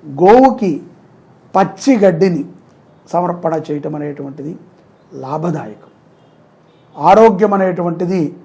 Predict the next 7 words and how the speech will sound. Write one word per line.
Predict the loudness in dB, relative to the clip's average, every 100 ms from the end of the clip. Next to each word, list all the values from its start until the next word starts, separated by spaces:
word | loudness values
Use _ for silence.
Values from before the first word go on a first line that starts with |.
| _ _ _ _
ప్రధానమైనటువంటి | -6 0 6 8 8 4 2 0 -4 -4 -4
అంశము | -6 -8 -8 -8 -10 -18 _ _ _ _
మేషరాశి | -6 -4 -8 -10 -14 -20
వారికి. | -20 -20 _ _ _ _ _ _ _ _ _ _ -2
చిన్న | 2 6 6
సమస్య | 6 4 2 4
వచ్చినప్పటికీ | 4 4 -2 -4 -6 -4 -4